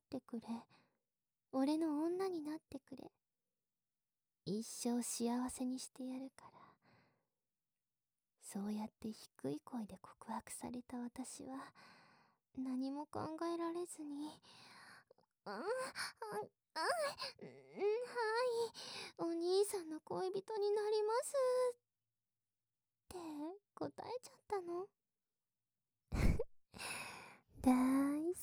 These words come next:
きな彼女が、他のオスの彼女になるって宣言しちゃったんだよ。やだね。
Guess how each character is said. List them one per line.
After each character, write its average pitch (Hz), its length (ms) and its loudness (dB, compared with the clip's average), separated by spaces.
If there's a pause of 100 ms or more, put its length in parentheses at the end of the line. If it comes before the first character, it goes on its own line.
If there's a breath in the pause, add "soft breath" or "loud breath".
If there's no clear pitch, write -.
(120)
き 392 120 8
な 320 220 4
彼 311 200 4
女 294 120 6 (260)
が、 294 420 0 (760 loud breath)
他 240 380 6
の 247 220 8
オ 247 80 8
ス - 180 6
の 233 240 12
彼 330 360 10
女 - 160 8
に 269 160 4
な 262 100 6
る 254 120 2
っ 247 40 -2 (140)
て 240 120 4
宣 - 200 2
言 349 100 -2 (220)
し - 80 -8
ち - 120 4
ゃ - 20 8
っ 339 120 2
た 330 100 2
ん 311 140 2
だ 302 80 2
よ。 349 320 0 (1400)
や - 260 4
だ 285 160 10
ね。 311 520 2